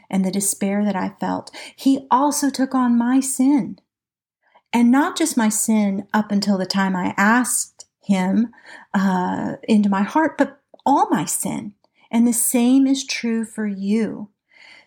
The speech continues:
Then he died,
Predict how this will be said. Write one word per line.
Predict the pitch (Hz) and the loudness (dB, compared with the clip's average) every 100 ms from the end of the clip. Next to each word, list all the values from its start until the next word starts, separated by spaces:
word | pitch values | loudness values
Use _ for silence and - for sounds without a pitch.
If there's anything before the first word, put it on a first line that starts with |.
| _ _ _ _ _ _ _ _ | _ _ _ _ _ _ _ _
Then | - 196 226 262 311 - _ _ _ _ _ _ | -6 0 2 2 0 -4 _ _ _ _ _ _
he | 220 | -2
died, | 214 208 220 247 | 0 2 2 0